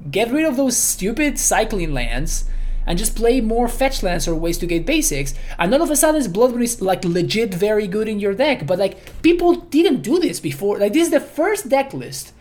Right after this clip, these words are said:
that I see of Blue Red Murktide that actually respects the fact that it's playing Blood Moon.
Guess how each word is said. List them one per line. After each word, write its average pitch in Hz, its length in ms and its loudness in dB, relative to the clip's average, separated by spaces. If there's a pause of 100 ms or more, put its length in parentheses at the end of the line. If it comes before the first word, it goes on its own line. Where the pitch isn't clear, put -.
(280)
that 180 140 2
I 180 80 2
see 214 260 -2
of 185 140 0
Blue 208 140 -4
Red 185 180 -2
Murktide 285 520 -2 (360)
that 185 180 0
actually 240 380 0
respects 196 760 -2
the 185 180 0
fact 175 300 -2
that 165 140 -2
it's 147 120 -6
playing 151 300 -4
Blood 127 260 -6
Moon. 139 120 -18